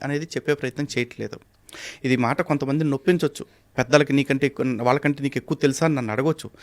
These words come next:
వాళ్ళకంటే ఎక్కువ నాకు తెలుసన్న అహంభావం నాకేం లేదు. కానీ వాళ్ళు తెలిసిన వాళ్ళు వాళ్ళకి తెలిసిందే చెప్తున్నారు తప్ప దాని వెనక ఉన్న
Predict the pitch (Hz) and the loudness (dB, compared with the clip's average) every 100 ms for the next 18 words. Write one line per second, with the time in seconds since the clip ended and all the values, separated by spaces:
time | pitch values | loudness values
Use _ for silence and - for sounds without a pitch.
0 | - - 101 117 113 120 165 123 - 214 | -20 -4 2 2 2 0 0 -2 4 6
1 | 196 165 151 147 165 120 135 151 156 135 | 6 4 0 0 0 0 2 2 2 0
2 | - 131 123 113 - _ - 165 123 - | 0 0 0 -2 -6 _ -2 0 0 -4
3 | - - - 117 147 147 - 160 190 240 | -14 -20 -4 2 4 2 2 2 4 4
4 | 214 190 190 165 185 147 147 - 147 156 | 4 4 4 2 2 0 0 0 0 2
5 | 185 190 175 - 151 147 135 131 - 175 | 4 4 4 -2 0 0 0 -4 -4 0
6 | 139 123 127 156 165 160 | 2 2 0 -2 -2 -4